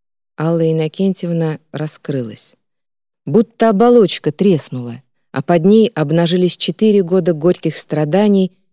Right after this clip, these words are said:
из-за потери дочери. Губы приоткрыты, на лице выражение отчаяния, ноздри расширены, взгляд на миг помутнел,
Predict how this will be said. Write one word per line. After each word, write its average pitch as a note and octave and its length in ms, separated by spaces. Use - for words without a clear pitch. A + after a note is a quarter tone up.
из-за D#3+ 300
потери F3 500
дочери. D3 640
Губы E3 320
приоткрыты, C#3 800
на D#3 120
лице F3+ 340
выражение F#3+ 640
отчаяния, C#3 840
ноздри D#3 440
расширены, D3 840
взгляд D#3+ 540
на E3 100
миг F3+ 220
помутнел, F#3 720